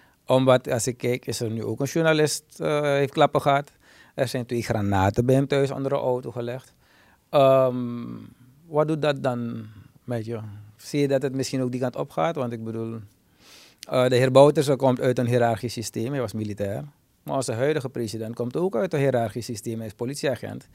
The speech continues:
En in zo'n systeem wil je niks horen van je mindere. Want zogenaamd ben je meerder, meerdere.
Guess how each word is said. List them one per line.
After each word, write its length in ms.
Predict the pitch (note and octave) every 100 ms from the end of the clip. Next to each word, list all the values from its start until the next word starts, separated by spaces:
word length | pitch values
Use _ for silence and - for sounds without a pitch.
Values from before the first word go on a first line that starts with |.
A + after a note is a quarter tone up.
| - - _ _ _ _
En 420 | - A#2+ A#2 -
in 180 | - C3
zo'n 280 | - D3+ D#3+
systeem 380 | D#3 C3 C#3 C3+
wil 100 | B2+
je 60 | B2+
niks 180 | D#3+
horen 300 | - F#3 D#3+
van 160 | C3 C3+
je 160 | B2 A#2+
mindere. 480 | B2 B2 A2+ A#2+ C#3+ _ _
Want 160 | - A#2
zogenaamd 240 | A#2 A2+ A2
ben 80 |
je 60 | G#2+
meerder, 420 | G#2+ G#2 A2+ D3+ _ _ - - -
meerdere. 440 | B2+ A#2+ A2 B2+